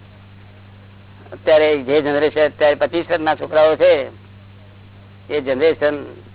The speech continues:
એ મને લોકોએ પૂછ્યું, એક ધોળકિયા કરીને પ્રોફેસર છે,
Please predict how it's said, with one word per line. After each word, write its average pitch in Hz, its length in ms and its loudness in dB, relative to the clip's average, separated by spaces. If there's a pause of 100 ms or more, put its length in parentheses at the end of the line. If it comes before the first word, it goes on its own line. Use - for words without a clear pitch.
(680)
એ - 40 -12
મને 147 200 -2
લોકોએ 147 300 0
પૂછ્યું, 139 680 -4 (3000)
એક 135 180 -2
ધોળકિયા 151 420 4
કરીને 151 480 -4 (1600)
પ્રોફેસર 160 400 -4
છે, 185 140 -8